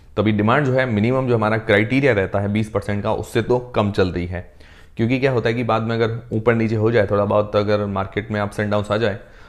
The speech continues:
तो हो सकता है और जीएमपी के अंदर गिरावट हो सकती है। तो बीस परसेंट का हम मार्जिन लेके चलते हैं।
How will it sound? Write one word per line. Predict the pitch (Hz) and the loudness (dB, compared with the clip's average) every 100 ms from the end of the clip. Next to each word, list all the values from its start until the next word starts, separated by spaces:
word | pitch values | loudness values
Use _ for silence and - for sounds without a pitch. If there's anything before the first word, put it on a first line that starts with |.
| - | -6
तो | 110 | -2
हो | 117 | 0
सकता | 135 131 | 0 2
है | 131 | 4
और | 131 | 6
जीएमपी | 110 117 123 | 4 2 2
के | 120 | 0
अंदर | 113 113 | 2 2
गिरावट | 104 101 107 | 2 2 2
हो | 104 | 0
सकती | 98 92 95 | -2 -6 -6
है। | 107 | -2
तो | 127 | -2
बीस | 117 135 139 | 2 0 2
परसेंट | 139 135 127 | -2 -2 -2
का | 123 | -2
हम | 131 - - - - | -2 -10 -18 -18 0
मार्जिन | 104 107 120 127 | 4 4 4 4
लेके | 107 107 98 | 2 2 -2
चलते | 87 85 87 | -2 -4 -4
हैं। | 80 | -6